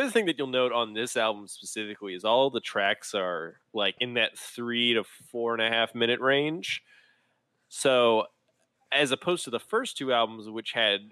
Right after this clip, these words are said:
which everything was kinda, like, a minute down from that, um, I, you know, th-, that's one thing that I do find that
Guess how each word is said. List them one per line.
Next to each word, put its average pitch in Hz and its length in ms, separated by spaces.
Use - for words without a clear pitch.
which 135 160
everything 147 340
was 123 280
kinda, 131 180
like, 113 140
a 98 60
minute 101 360
down 104 560
from 131 200
that, 147 300
um, 104 680
I, 131 260
you 135 220
know, 127 120
th-, 165 200
that's 160 200
one 135 160
thing 123 160
that 104 100
I 101 80
do 110 300
find 107 500
that 101 120